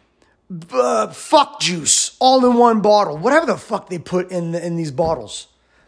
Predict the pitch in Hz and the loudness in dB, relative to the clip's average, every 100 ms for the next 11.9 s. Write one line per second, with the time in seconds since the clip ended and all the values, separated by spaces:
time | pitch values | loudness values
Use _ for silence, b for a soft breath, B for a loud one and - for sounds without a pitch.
0 | _ _ _ _ 330 403 427 392 - - | _ _ _ _ 2 4 4 2 0 -2
1 | 302 294 277 262 - 285 - 285 277 - | -4 -4 -4 -4 -4 -4 -2 -4 -4 -6
2 | 240 - 330 - 208 180 247 262 240 277 | -10 -10 -10 -10 -8 -6 -2 2 2 2
3 | 302 349 240 254 - 294 285 247 - 294 | 0 -4 -2 -4 0 -2 0 -6 -6 -6
4 | 285 277 254 294 247 - 247 254 294 311 | -2 0 0 0 -2 -4 -4 -2 0 0
5 | 233 - 285 330 262 247 240 - 302 262 | -2 -2 -2 0 -2 0 -2 -2 -2 0
6 | 262 233 B B B B - 370 359 330 | 0 -2 B B B B -4 0 2 2
7 | 330 339 403 - - 440 381 - 403 370 | 2 2 0 0 0 4 4 4 0 2
8 | 392 403 381 269 - 214 254 285 269 269 | 2 4 2 0 -4 -2 -2 -2 -2 0
9 | 320 370 269 269 233 240 294 - - 294 | 0 0 0 -2 -4 -4 -6 -6 -6 -4
10 | 277 - - 302 294 247 240 285 285 254 | -4 -2 0 0 -2 -6 -2 0 0 0
11 | 233 208 220 226 226 185 233 226 226 | -2 0 0 2 0 -2 0 0 0